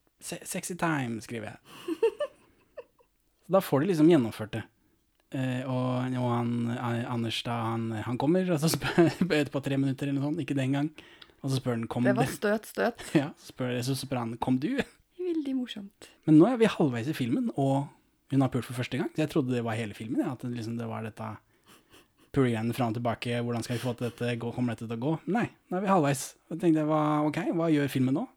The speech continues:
Speaker 1: Blir spennende å se. For det er det inntrykket jeg hadde av den filmen.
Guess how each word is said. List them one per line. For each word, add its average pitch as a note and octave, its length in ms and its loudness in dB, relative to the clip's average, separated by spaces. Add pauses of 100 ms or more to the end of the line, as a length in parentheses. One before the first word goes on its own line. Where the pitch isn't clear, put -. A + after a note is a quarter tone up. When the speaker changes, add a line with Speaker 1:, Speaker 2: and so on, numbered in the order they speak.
(160)
Speaker 1:
Blir E3 100 -4
spennende A#2+ 300 0
å - 20 -8
se. G#2+ 100 -8 (760)
For D3 140 -4
det G3 80 8
er F#3+ 80 6
det D#3 80 8 (360)
inntrykket B2 360 4
jeg B2 80 0
hadde G#2 120 -6
av G2+ 120 -8
den G2+ 80 -12
filmen. B2+ 260 -4